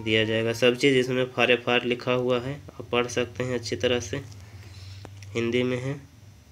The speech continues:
ठीक है। तो चलिए दोस्तों, बस इतना ही है। तो ठीक है दोस्तों,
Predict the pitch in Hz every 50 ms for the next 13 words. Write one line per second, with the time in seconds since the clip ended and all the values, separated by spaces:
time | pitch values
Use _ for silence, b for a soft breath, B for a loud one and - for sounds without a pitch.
0 | - - - - - - - - - - - - - - - 131 123 - 156 165
1 | - - - - - b b b b b b b b b b - - - - 127
2 | 127 139 151 151 147 147 143 143 - - 156 156 - - - - - - - -
3 | - - - - - - - - - - - 120 117 - 120 120 120 120 123 123
4 | 123 123 139 143 143 139 135 135 131 - - - - - - - - - - -
5 | - - - - - - - - - - - - - - - - - - - -
6 | B B B B B B B B B B - - - - - - - - - -
7 | - - - - - - - - - - - - - - - - - - - -
8 | - - - - - - - - - - - - - - - - - - - -
9 | - - - _ - - _ - 156 160 160 165 - 196 185 190 190 196 196 190
10 | 185 190 185 185 - - 196 190 202